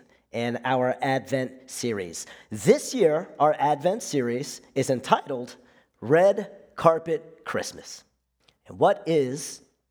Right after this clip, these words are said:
a red carpet Christmas? When we think of a red carpet, we think of award shows, celebrities, we think of royalty, anybody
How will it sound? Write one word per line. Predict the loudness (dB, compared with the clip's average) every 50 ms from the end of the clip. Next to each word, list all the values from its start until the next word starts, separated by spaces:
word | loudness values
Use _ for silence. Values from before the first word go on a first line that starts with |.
| _ _ _ _ _
a | -2 -2
red | -2 -2 -2 -4 -6 -8 -4
carpet | -2 -2 -2 -2 -4 -10 -10
Christmas? | -8 -8 -8 -8 -10 -14 -20 -20 -20 -20 -20 _ _ _ _ _ -20 -20 -20 -20 -20 _ _ 2
When | 2 2
we | 2 0
think | 0 0 0 2
of | 2 4
a | 4
red | 4 4 2 2 0
carpet, | -2 -6 -6 -6 -6 -10 -12 -12 _ _ _ _ _ _ _ _
we | -4 -2 -2
think | 0 2 2 2 2 2 0
of | 0 0 0 -2 -4 -6 -12 -20 -20 _ _ _ _ _ -4
award | -4 -2 0 2 2 2 2 0 -2
shows, | -2 -2 -2 0 0 0 -2 -4 -6 -8 -12 -16 -18 -20 -20 _ _ _ _ _ _ _ _
celebrities, | -10 -2 2 2 2 4 4 2 2 2 0 -2 -2 -2 -2 -4 -4 -6 -10 -12 -16 -18 -18 -20 _ _ _ _ _ _ -20 -12 -8
we | -6 -2
think | 0 0 0 0
of | 0 -4 -4 -4 -2
royalty, | 0 2 2 2 2 0 -2 -4 -4 -4 -4 -2 -4 -4 -8 -12 -16 -20 -20 -20 -20 -20 -6 _
anybody | 2 2 2 2 4 4 4 4 4 2 -2 -6